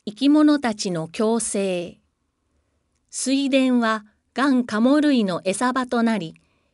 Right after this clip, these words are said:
水を張ることでねぐらや水飲み場などの休息の場として、生物多様性の保全に貢献しています。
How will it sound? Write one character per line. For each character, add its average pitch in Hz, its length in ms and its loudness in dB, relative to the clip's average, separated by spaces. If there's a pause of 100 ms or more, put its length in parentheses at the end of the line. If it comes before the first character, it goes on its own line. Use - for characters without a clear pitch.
(120)
水 226 320 2
を 269 160 6
張 247 160 -2
る 277 140 -2
こ 294 140 -2
と 269 160 -2
で 175 200 -2 (360)
ね 196 180 0
ぐ 277 180 6
ら 262 140 0
や 240 280 0
水 214 300 0
飲 302 160 4
み 294 100 4
場 277 180 2
な 285 160 2
ど 226 140 0
の 175 140 -4
休 254 260 0
息 285 320 -2
の 254 160 0
場 262 140 -2
と 226 160 -4
し 208 160 -8
て、 170 220 -4 (400)
生 302 360 2
物 220 300 -2
多 185 160 -6
様 262 260 2
性 262 300 0
の 233 140 2
保 208 160 -2
全 247 340 2
に 214 200 -2
貢 240 320 0
献 240 280 0
し - 120 -4
て 220 140 0
い 214 120 0
ま 196 180 -2
す。 - 360 -14